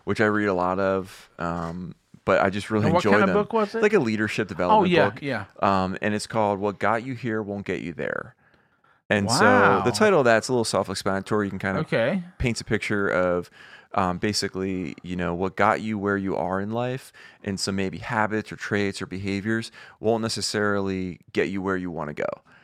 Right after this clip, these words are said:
Speaker 1: And so that, that's been really fun for me to read and to dive into a little bit.
Speaker 2: Okay.
Speaker 1: So.
Speaker 2: So, so how does that work where, because without certain traits and attributes, you're not gonna get to where you are. N-, I,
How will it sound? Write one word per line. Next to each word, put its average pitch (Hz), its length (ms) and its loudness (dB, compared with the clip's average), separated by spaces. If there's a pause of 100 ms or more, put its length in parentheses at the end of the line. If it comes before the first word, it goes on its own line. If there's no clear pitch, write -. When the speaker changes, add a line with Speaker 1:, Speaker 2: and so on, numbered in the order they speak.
(220)
Speaker 1:
And 123 120 0
so 147 80 2
that, 120 160 2
that's 143 200 4
been 123 140 -4
really 110 260 0
fun 95 260 -6
for - 160 -14
me 98 100 -6
to 92 80 -8
read 92 320 -6
and 90 100 -10
to 73 60 -16
dive 87 280 -4
into 80 280 -8
a - 40 -4
little 71 180 -8
bit. - 120 -10
Speaker 2:
Okay. 180 340 -6
Speaker 1:
So. - 280 -10 (160)
Speaker 2:
So, - 280 -8
so 208 220 -2
how 208 300 -2
does 294 200 -6
that 208 220 0
work 196 380 0
where, 165 500 4 (640)
because 185 340 2
without 226 360 2
certain 175 320 -2
traits 185 360 0
and 156 120 -6
attributes, 170 640 -2
you're 185 80 -2
not 180 120 2
gonna 170 200 -2
get 170 260 -2
to 160 100 -6
where 147 180 2
you 135 280 0
are. 139 180 4
N-, 127 220 -2
I, 139 160 -2